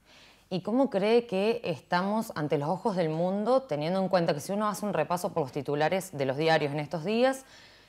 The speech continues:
a nivel internacional, la noticia era que miles de personas se manifestaron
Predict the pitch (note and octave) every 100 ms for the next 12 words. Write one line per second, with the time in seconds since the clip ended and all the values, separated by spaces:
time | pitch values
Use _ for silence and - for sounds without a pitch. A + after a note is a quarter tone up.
0 | _ - E3 F3 A#3+ D4 A3+ G3 F3 F#3
1 | F#3 G#3+ C#4 D4+ - _ _ D3+ D3 D3
2 | C#3+ F#3 - F3 G3 D#3+ C3+ F3+ C#4 B3
3 | F3+ D#3+ F3+ F#3+ F3 D#3 C#3 C3 B2+ -
4 | D3 F#3